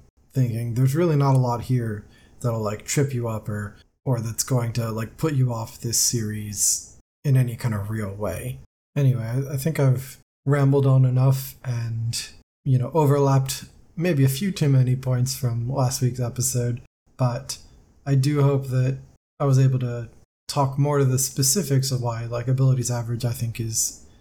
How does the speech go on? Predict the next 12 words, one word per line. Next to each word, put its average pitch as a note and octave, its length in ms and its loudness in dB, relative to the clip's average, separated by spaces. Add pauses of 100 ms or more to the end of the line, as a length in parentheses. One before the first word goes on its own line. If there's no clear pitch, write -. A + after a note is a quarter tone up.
(340)
is C3 140 -2
definitely B2+ 720 -2 (360)
the C3 100 0
best C3 320 0
of A2 140 -6
the A2+ 60 -8
three A#2 680 -4
light B2 160 0
novel A#2 240 -6
series A#2+ 460 -4
by A#2 160 -4
Funa A2+ 480 -4